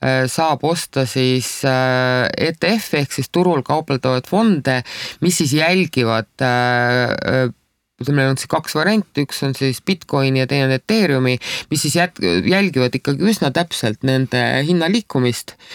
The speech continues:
ja need kauplevad, äh, Rootsi turul eurodes, nii et valuutariski nagu ka ei ole. Et, et see on, äh, see on üks hea võimalus, äh, selles krüpto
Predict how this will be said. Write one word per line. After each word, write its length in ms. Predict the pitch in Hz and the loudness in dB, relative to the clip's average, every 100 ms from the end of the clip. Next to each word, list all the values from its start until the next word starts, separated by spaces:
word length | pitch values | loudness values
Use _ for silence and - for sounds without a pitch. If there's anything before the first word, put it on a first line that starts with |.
| - - - | -14 -14 -4
ja 160 | 147 143 | 0 2
need 160 | 143 | 0
kauplevad, 760 | - 170 165 147 143 139 135 135 - | 0 -2 -2 0 2 2 0 -2 -2
äh, 160 | 139 143 | 0 2
Rootsi 380 | 175 180 170 160 | 0 0 -2 0
turul 400 | 233 208 147 151 | 2 2 2 2
eurodes, 800 | 220 226 160 135 131 131 - 147 | 2 2 0 2 0 0 -4 -2
nii 140 | 143 | -2
et 80 | - | 0
valuutariski 800 | 143 165 170 135 143 - - 139 | -2 0 0 0 0 -4 -2 -2
nagu 220 | 135 139 | 0 0
ka 140 | 220 220 | 0 2
ei 140 | 156 139 | 2 2
ole. 240 | 135 131 123 - - - - - - | 2 0 -2 -8 -18 -16 -16 -14 -4
Et, 340 | 139 139 139 - - | 0 2 0 -4 -4
et 180 | 143 - | -4 0
see 240 | 196 185 | 2 2
on, 240 | 151 139 139 | 2 2 2
äh, 540 | 135 135 135 131 131 131 | 2 2 2 2 0 0
see 160 | 190 | 2
on 80 | 180 | 0
üks 160 | 151 - | 0 2
hea 160 | 175 | 2
võimalus, 600 | 160 180 160 135 135 - - | 4 2 2 2 0 -2 0
äh, 400 | 139 135 139 131 - - - - - | 2 2 2 0 -6 -12 -14 -10 -2
selles 320 | 151 143 - - 147 | 0 0 -2 0 0
krüpto 400 | 147 185 - 156 | 2 0 0 2